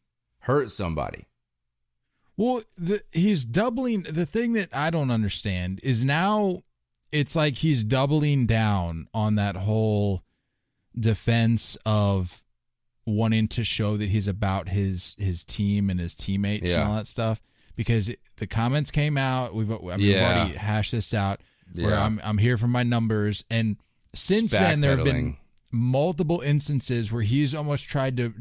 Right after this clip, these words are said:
Speaker 2: to prove, like, "Nah, I'm, I'm, I'm gonna care about my team. I'm gonna care about my teammates. I'm gonna, I'm gonna slap a man about
Speaker 1: Yeah.
Speaker 2: comments he made about my team from last year that I no longer play on."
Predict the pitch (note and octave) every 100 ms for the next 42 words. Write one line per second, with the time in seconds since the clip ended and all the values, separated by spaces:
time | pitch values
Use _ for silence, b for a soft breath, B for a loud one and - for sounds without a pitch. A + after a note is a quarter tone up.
0 | - C3 A2+ - D3 C3 A2+ G#2+ G#2 b
1 | b b A2+ G#2+ G2 G#2 - A2 A2 -
2 | A2 A2 - B2 A#2 A2 G2 F#2+ - C3
3 | B2 G#2 F#2+ - B2 A2+ F#2+ F2+ F2 -
4 | B2+ A2 F#2+ - A#2 A#2 G2+ - A#2 A2
5 | F#2 - - B2 A#2+ A2+ G2+ G2+ G2 F#2
6 | F#2 b b b b G#2 G#2 G#2 G#2+ G#2+
7 | G#2+ - A2+ A2 G#2+ G2+ G2+ F#2+ G2+ -
8 | A2 A2 G#2+ - G#2 G2 - G#2+ A2 A#2
9 | - - A2+ C#3 C3+ A#2+ A2 A2+ A2+ C3
10 | D3 D3 C#3 A#2+ - F3+ G3 D3 G2+ F#2
11 | C3